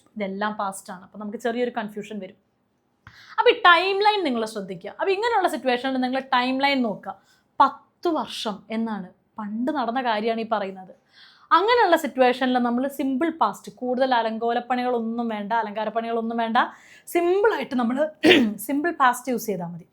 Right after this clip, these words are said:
അപ്പം സിമ്പിൾ എന്ന് പറയുമ്പോൾ നമ്മളിവിടെ പർച്ചേസ്ഡ് എന്ന് കൊടുത്താൽ മതി. എന്താണ്? പർച്ചേസ്ഡ്. എൻ്റെ അങ്കിൾ പത്ത് വർഷം മുന്നേ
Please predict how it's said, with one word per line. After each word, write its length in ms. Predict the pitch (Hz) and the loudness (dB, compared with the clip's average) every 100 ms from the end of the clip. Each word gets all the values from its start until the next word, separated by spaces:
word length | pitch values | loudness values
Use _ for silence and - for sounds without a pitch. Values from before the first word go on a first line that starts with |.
| _ _ _ _ _ _ - | _ _ _ _ _ _ 0
അപ്പം 180 | 226 233 - _ _ _ - | 4 2 0 _ _ _ 0
സിമ്പിൾ 240 | 403 415 466 | 4 6 6
എന്ന് 100 | 381 | 6
പറയുമ്പോൾ 220 | 311 294 | 6 4
നമ്മളിവിടെ 320 | 277 262 320 359 - _ - | 4 4 2 0 -8 _ 4
പർച്ചേസ്ഡ് 840 | 403 392 - - 453 453 453 - - 262 | 4 4 2 4 6 6 4 -4 -6 4
എന്ന് 120 | 254 240 | 6 6
കൊടുത്താൽ 300 | 208 226 208 | 2 0 -2
മതി. 180 | 190 185 - 233 | -4 -8 -6 0
എന്താണ്? 320 | 233 233 269 359 - _ _ 262 | 2 2 0 -2 -12 _ _ 2
പർച്ചേസ്ഡ്. 1000 | 262 269 - 285 277 247 214 180 - - - _ _ | 4 4 2 4 6 6 4 0 -6 -14 -20 _ _
എൻ്റെ 260 | 220 240 262 254 | 0 4 4 4
അങ്കിൾ 220 | 247 370 - _ - | 2 2 0 _ 0
പത്ത് 280 | 254 262 370 | 0 2 2
വർഷം 280 | 294 - 277 254 | 4 4 0 2
മുന്നേ 240 | 226 262 | 0 -2